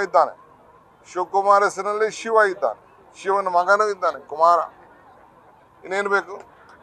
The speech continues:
ಇದು ನಮ್ಮ ಎಲ್ಲ ಧರ್ಮ. So ಬಿ ಜೆ ಪಿ ಅವ್ರ ಪಾಪ ಅವ್ರಿಗೆ ಇನ್ನೇನಿಲ್ಲ.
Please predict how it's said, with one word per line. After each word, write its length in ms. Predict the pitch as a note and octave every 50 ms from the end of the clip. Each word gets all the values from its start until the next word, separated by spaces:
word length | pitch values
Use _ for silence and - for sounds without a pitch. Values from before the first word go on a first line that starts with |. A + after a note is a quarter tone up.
| - - - - _ _ _ _ - - D#3+
ಇದು 180 | F3 G3 G3+
ನಮ್ಮ 200 | F#3+ F#3+ F#3+ F#3+
ಎಲ್ಲ 260 | F#3 F#3 F#3 F#3+ G3
ಧರ್ಮ. 320 | F#3+ D#3+ F3+ F3 F#3 F#3 F3+ E3 C#3 - - - - - - - - - - - - - - - - G#3 - - - - - F3 F#3 - C3 B2+ B2 _ _ _ - - D#3 E3+ F3
So 280 | D#3+ D#3+ D#3+ D#3 -
ಬಿ 140 | D#3 D#3+ E3+
ಜೆ 140 | F3 F#3 F3+
ಪಿ 120 | F3+ F3
ಅವ್ರ 120 | F3+ F3+ F3
ಪಾಪ 220 | - F3 E3+ E3
ಅವ್ರಿಗೆ 260 | F3 F3 F3 E3+ E3+
ಇನ್ನೇನಿಲ್ಲ. 480 | E3+ E3+ E3+ F3+ F#3+ F#3 F3+ E3+ D#3+ E3